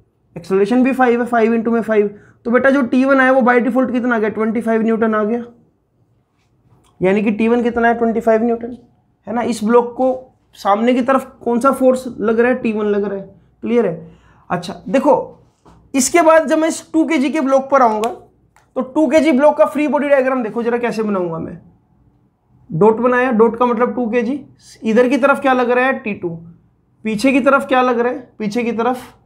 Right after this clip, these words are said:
पीछे की तरफ लग रहा है टी वन, है ना? इस ब्लॉक को देखो, टी टू सामने, टी वन पीछे। अच्छा, अब ओवरऑल एक्सेलरेशन क्या है सामने की तरफ,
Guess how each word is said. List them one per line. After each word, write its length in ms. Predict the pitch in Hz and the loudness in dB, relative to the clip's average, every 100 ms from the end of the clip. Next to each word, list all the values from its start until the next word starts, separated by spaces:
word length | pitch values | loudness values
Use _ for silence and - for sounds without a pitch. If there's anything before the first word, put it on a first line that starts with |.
| _ _ _ _ _ 208 | _ _ _ _ _ -6
पीछे 220 | 208 247 | -2 0
की 80 | 233 | 2
तरफ 220 | 247 233 | 0 2
लग 160 | 233 | 2
रहा 100 | 240 | 2
है 60 | 233 | 0
टी 180 | 233 254 | 0 0
वन, 200 | 285 285 - _ _ _ _ _ _ 180 | 0 -2 -8 _ _ _ _ _ _ -6
है 60 | |
ना? 120 | 254 | -4
इस 220 | 247 233 208 | -4 -4 0
ब्लॉक 220 | 240 240 | 0 0
को 100 | 247 | -2
देखो, 240 | 226 226 | -2 -4
टी 240 | 214 240 233 | -6 -6 -4
टू 140 | 262 | -4
सामने, 340 | 247 240 262 | 0 0 0
टी 160 | 262 240 | -2 -2
वन 160 | 247 247 | -4 -4
पीछे। 360 | 240 254 294 - _ _ _ _ _ _ - | -8 -8 -12 -14 _ _ _ _ _ _ -16
अच्छा, 320 | 151 - - - - _ _ _ _ _ _ _ - | -16 -14 -16 -16 -20 _ _ _ _ _ _ _ 0
अब 360 | 254 202 - _ _ _ _ _ _ _ _ _ | 0 -2 -12 _ _ _ _ _ _ _ _ _
ओवरऑल 380 | 214 240 285 320 | 2 4 4 4
एक्सेलरेशन 600 | 311 311 285 285 294 302 | 2 2 2 2 2 0
क्या 100 | 302 | 0
है 40 | |
सामने 360 | 302 254 226 233 | 0 -2 -2 -4
की 100 | 220 | -6
तरफ, 260 | 214 220 | -6 -8